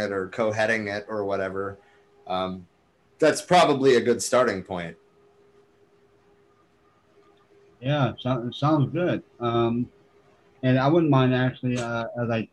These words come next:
Speaker 2: keep saying, uh, posting some of your stuff on, on my, on my network. Let's see how it goes. Because like you guys, I share the crap out of my shit too.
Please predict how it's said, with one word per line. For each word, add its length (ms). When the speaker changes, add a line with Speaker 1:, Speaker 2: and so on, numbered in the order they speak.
Speaker 2:
keep 160
saying, 400
uh, 420
posting 340
some 140
of 60
your 140
stuff 240
on, 160
on 160
my, 180
on 140
my 120
network. 440
Let's 160
see 80
how 160
it 80
goes. 320
Because 400
like 260
you 100
guys, 220
I 120
share 140
the 100
crap 280
out 100
of 60
my 200
shit 200
too. 200